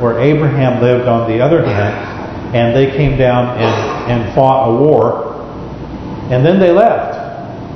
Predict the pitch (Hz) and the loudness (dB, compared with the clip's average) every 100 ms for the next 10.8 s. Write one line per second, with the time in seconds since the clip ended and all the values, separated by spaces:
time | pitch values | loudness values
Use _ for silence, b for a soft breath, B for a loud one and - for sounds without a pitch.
0 | - 127 127 123 127 123 107 135 147 147 | -6 0 2 2 0 -2 0 2 2 2
1 | 135 143 147 143 123 117 - 123 - 160 | 0 0 2 2 0 -2 -2 -2 -2 -2
2 | 175 135 139 127 113 123 101 143 156 - | 0 0 -2 -4 -4 -4 -2 0 0 0
3 | 139 120 120 117 147 143 123 127 131 131 | -4 -4 -4 -4 -2 -2 -2 -2 -2 -2
4 | - - 165 185 120 120 - - - - | -6 -2 0 0 0 -2 -4 -8 -10 -10
5 | - - 175 139 - - 170 175 175 170 | -8 0 2 4 2 2 2 2 0 -2
6 | 165 160 151 143 107 190 208 120 98 - | -4 -2 0 0 2 2 2 2 0 -4
7 | - - - 87 - 64 - - - - | -6 -10 -10 -12 -12 -12 -10 -10 -10 -10
8 | - - - 120 170 170 156 139 123 117 | -10 -6 -4 0 2 2 2 4 2 0
9 | - 127 117 - - 160 196 170 123 123 | -2 -2 -2 -4 -6 -2 0 2 0 -4
10 | - 127 113 143 185 - - | -2 0 2 4 4 2 0